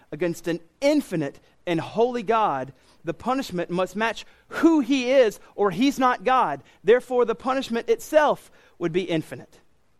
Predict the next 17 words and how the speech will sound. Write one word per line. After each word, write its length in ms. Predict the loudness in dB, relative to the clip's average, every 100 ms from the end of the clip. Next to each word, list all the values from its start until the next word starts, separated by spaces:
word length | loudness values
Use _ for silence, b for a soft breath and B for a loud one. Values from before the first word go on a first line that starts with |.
| _ _ _ _ _ _
That's 220 | -8 -6 -6
why. 300 | -6 -8 -20 _ _ _ _ _ _
So 120 | -6
we 60 | -2
don't 180 | -2 -2
understand 440 | -4 -4 -4 -2
God's 180 | -4 -4
holiness, 480 | -4 -4 -6 -10 -18 b b
nor 220 | -2 -2
do 80 | 0
we 80 | -2
understand 480 | -4 -6 -8 -6 -6
the 40 |
extent 420 | -8 -10 -8 -6
of 120 | -4 -6
our 80 |
sinfulness 600 | -6 -6 -8 -10 -12 -14